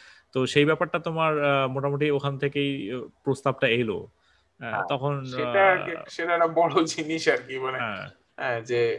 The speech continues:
Speaker 2: সেটা যে কোনো কারণের জন্য হোক, আহ, সেটা, এটা পেয়ে
Speaker 1: হ্যাঁ, হ্যাঁ।
Speaker 2: অবশ্যই আমার, মানে হয়তো আমার এতদিনের চেষ্টাটা কিছুটা সাফল্য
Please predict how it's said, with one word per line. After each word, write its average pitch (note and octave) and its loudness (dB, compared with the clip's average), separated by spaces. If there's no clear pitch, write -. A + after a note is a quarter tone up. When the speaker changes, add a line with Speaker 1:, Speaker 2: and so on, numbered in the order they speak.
Speaker 2:
সেটা B2 0
যে A#2+ -8
কোনো B2+ -2
কারণের B2 4
জন্য B2 -6
হোক, A#2 -4
আহ, A2+ 0
সেটা, - -2
এটা A#2 -2
পেয়ে A#2 0
Speaker 1:
হ্যাঁ, - 4
হ্যাঁ। A2 0
Speaker 2:
অবশ্যই A#2 -4
আমার, G2+ -2
মানে F4+ 8
হয়তো F3 8
আমার E3 10
এতদিনের D#3 6
চেষ্টাটা C#3+ 8
কিছুটা D#3 6
সাফল্য C3 6